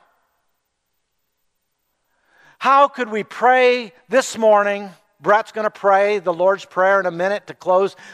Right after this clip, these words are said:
this service out. But how, and we're praying, "Our Father in heaven," can that also be a prayer for each one that's sitting here,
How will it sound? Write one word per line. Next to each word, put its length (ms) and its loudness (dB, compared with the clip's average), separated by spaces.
this 180 -2
service 480 -2
out. 320 0
But 140 -2
how, 480 0
and 120 -4
we're 140 0
praying, 720 -2
"Our 380 4
Father 480 2
in 160 -4
heaven," 400 0
can 240 -4
that 240 2
also 480 2
be 160 -2
a 40 2
prayer 360 2
for 280 -4
each 300 -8
one 280 0
that's 140 -4
sitting 340 -2
here, 200 0